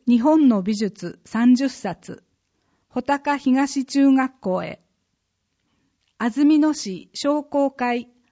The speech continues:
明科支部青年部部長、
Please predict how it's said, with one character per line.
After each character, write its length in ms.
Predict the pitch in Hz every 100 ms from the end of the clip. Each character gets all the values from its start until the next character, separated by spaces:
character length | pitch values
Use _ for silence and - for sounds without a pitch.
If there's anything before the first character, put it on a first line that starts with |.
| -
明 80 | 214
科 180 | 294 285
支 460 | 285 285 285 -
部 160 | 226 190
青 300 | - 233 247
年 300 | 262 240 170
部 200 | 160 - _ _ _ -
部 140 | 196
長、 480 | 202 254 233 226